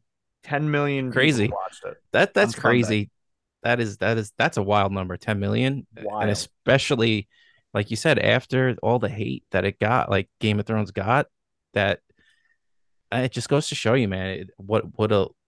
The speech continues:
Speaker 2: epic show that was and how much it, like, sunk its claws into everybody.
Speaker 1: I know. And it's, it's like, it's like an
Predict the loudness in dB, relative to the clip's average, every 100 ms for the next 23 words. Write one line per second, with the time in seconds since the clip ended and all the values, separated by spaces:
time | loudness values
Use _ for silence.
0 | _ -4 0 0 0 -10 -20 _ _ _
1 | -8 2 2 2 0 -2 -4 -4 -6 -4
2 | -2 -2 -4 -6 -4 -4 -4 -6 -4 -4
3 | -8 -4 0 0 -2 -6 -8 -2 0 0
4 | -6 -6 -6 -6 -6 -8 -14 _ _ _
5 | _ _ -2 -2 -2 _ _ -6 -6 -6
6 | -4 0 2 2 -2 _ -8 -2 0 0
7 | -4